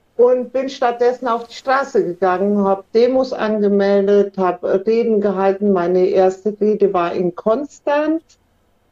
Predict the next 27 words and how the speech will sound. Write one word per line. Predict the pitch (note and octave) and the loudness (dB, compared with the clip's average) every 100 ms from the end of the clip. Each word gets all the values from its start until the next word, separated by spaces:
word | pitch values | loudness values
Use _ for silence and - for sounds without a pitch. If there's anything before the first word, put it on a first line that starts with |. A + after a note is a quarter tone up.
| _ | _
und | A3 A3+ | -2 0
da | G#3+ A3 A3 | 2 2 2
habe | A3+ A3+ | -2 -2
ich | - | -2
den | A3 G#3 | 0 2
Eltern | G3 A3 A#3+ A#3 A#3 | 2 0 0 0 0
versprochen, | G#3+ G3+ - A3 A#3 A#3+ A3+ | -2 -2 -4 -2 0 0 2
dass | G3+ G3+ | 0 0
ich | G#3 G#3 | -4 -4
ein | G#3 | -2
Tagebuch | G#3+ A#3+ B3+ B3 G#3 G#3+ G#3+ G#3 _ _ | 0 0 -2 -6 -2 0 0 -4 _ _
führe, | G#3+ G#3 G3+ G#3 A3+ D4+ F#4 _ _ _ _ _ _ _ | 2 4 4 4 2 0 -6 _ _ _ _ _ _ _
solange | - A#3+ A#3 A3 A3+ A3+ G#3 | 0 2 4 2 2 2 2
die | G#3+ | 0
Geschichte | F#3+ G#3 A3+ A#3+ - G#3+ | 0 0 0 -4 -2 -6
geht | G3+ G3 F#3+ A3+ D4 - | -2 4 4 4 0 -6
und | A3+ A3 | -4 0
werde | G#3 G#3 G#3 | 0 -2 -2
das | G#3 G#3 - | -2 -2 -6
auch, | - F#3+ A#3+ C4+ | 0 0 0 -2
so | C4 A#3 G#3 | -4 -2 0
wie | G#3 | 0
vorher | G3+ G#3+ G3+ | 0 0 2
gesagt, | F#3+ G3+ G3 G3 - | 0 -2 -2 -4 -4
in | G#3+ G3+ | -2 0
ein | F#3+ | 0
Buch | B3 C#4 | -2 -4